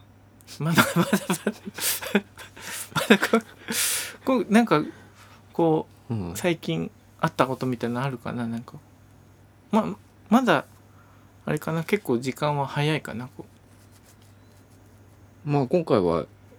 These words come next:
Speaker 2: ね、一時間やるから。
Speaker 1: <laughs> 一時間やる。そう、じゃあさっきの怖かった、あの、
Speaker 2: うん。
Speaker 1: ツアーでのやつ、あ、話すかい？
Speaker 2: あー、じゃあ、おまけトークで。
Speaker 1: おまけトークで。
Speaker 2: はい。
Speaker 1: じゃあ、ね、そうそう。まあ、もしお時間が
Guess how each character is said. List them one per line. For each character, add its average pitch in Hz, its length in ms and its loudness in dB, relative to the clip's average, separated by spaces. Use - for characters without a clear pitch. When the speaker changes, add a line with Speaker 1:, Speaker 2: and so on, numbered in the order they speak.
Speaker 2:
ね、 110 160 0
一 - 260 -8
時 107 140 -2
間 76 240 0
や - 100 -4
る 73 200 -8
か - 60 -12
ら。 - 100 2
Speaker 1:
<laughs> - 320 2
一 208 40 6
時 - 160 8
間 - 200 6
や - 20 8
る。 427 60 -2
そ - 180 2
う、 254 40 4
じ - 80 4
ゃ - 20 6
あ - 20 -6
さ 294 120 8
っ - 20 4
き - 140 0
の 175 100 4
怖 226 280 6
か 226 120 6
っ - 120 0
た、 151 100 6
あ 156 40 4
の、 107 100 4
Speaker 2:
う 95 40 0
ん。 123 60 -8
Speaker 1:
ツ 226 260 4
ア 175 100 6
ー 123 40 0
で 123 140 0
の 123 260 -2
や 143 140 0
つ、 120 240 -6
あ、 - 320 -14
話 160 220 -6
す - 0 -
か - 0 -
い？ - 0 -
Speaker 2:
あ 170 80 4
ー、 123 640 4
じ 110 100 4
ゃ 82 140 4
あ、 - 100 -4
お 107 80 6
ま 101 120 8
け 104 140 2
ト 110 140 4
ー - 40 2
ク 85 120 0
で。 - 180 -6
Speaker 1:
お 147 60 -4
ま 156 140 -2
け 160 100 0
ト 127 100 2
ー 104 100 4
ク 147 80 2
で。 139 60 4
Speaker 2:
は 143 60 0
い。 147 40 -2
Speaker 1:
じ 160 120 6
ゃ 147 40 6
あ、 180 60 2
ね、 185 120 2
そ 202 180 -2
う 170 40 -2
そ 180 200 -8
う。 214 60 -4
ま 214 300 6
あ、 - 40 -4
も 240 120 4
し 190 120 2
お 156 120 4
時 220 140 2
間 151 280 -2
が 120 180 -2